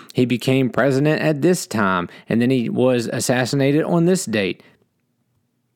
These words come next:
The ancients didn't necessarily write their histories like that, you know, and they were free, a lot more free than we, uh, make ourselves out to be, to write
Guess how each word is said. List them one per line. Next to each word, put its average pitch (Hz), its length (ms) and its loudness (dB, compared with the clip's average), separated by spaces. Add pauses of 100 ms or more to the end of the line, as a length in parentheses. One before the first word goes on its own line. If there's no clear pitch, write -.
(260)
The 127 260 -4
ancients 147 360 -2
didn't 127 240 0
necessarily 120 500 0
write 104 400 0 (440)
their 101 140 2
histories 101 600 0
like - 260 -4
that, 135 320 -4 (500)
you 101 100 -4
know, 101 140 2
and 107 160 0
they 127 100 2
were 127 180 0
free, 156 500 0
a 104 80 0
lot 135 160 0
more 131 180 0
free 147 380 0
than 107 340 0
we, 123 320 0
uh, 107 220 0
make 110 220 0
ourselves 131 320 2
out 110 120 0
to 95 60 -8
be, 107 160 2
to 104 100 0
write 107 360 0